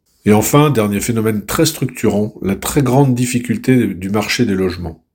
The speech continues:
La hausse des taux d'intérêt réduit très fortement le pouvoir d'achat immobilier des ménages, en particulier les primo-accédants,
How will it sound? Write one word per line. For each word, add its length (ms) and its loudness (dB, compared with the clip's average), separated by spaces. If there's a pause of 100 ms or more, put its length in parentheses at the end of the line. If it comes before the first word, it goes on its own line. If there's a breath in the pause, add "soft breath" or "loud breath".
(340)
La 100 4
hausse 140 4
des 100 4
taux 120 0
d'intérêt 440 2
réduit 340 -4
très 200 -2
fortement 480 -2
le 80 0
pouvoir 260 0
d'achat 260 0
immobilier 440 -2
des 100 -2
ménages, 460 -2
en 60 -6
particulier 600 -2
les 140 2
primo-accédants, 1000 -2